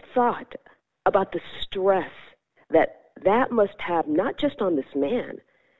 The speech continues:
but on his young boys and on his wife. So anything that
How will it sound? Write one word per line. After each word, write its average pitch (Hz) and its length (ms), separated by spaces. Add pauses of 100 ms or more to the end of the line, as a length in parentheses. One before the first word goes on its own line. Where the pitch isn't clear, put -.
(200)
but 233 120
on 233 160
his 233 200
young 269 340
boys 247 500 (420)
and 208 140
on 196 160
his 170 160 (180)
wife. 127 240 (720)
So 196 80
anything 240 460
that 147 120